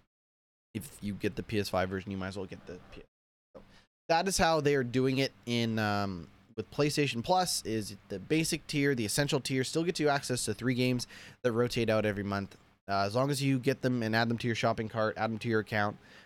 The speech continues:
they're free to play as long as you subscribe to the service.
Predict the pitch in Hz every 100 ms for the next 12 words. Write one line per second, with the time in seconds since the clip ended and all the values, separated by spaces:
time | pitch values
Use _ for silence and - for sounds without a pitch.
0 | _ _ 110 107 - 135 123 120 110 107
1 | 101 - - _ _ 113 107 110 113 110
2 | 104 107 107 101 - - 101 95 - 104
3 | 190 190 190 -